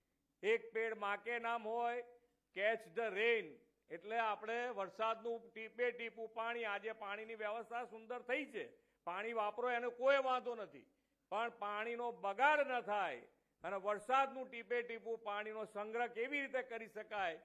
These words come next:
એના માટેનું આયોજન આપણે બધાએ કરતા રહેવાની વાત છે. નવે નવ જે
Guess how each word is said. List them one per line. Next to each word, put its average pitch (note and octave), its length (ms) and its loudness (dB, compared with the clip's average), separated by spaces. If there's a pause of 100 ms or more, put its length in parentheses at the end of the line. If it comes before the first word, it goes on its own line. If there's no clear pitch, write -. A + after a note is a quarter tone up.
(400)
એના A3 340 4
માટેનું G#3+ 520 0
આયોજન G3+ 420 2
આપણે G#3 280 -2
બધાએ F#3 440 0
કરતા F#3+ 420 -4
રહેવાની F3+ 460 -2
વાત E3+ 240 0
છે. D3+ 140 -6 (540)
નવે G3 300 4
નવ G#3+ 300 6 (440)
જે E3+ 240 0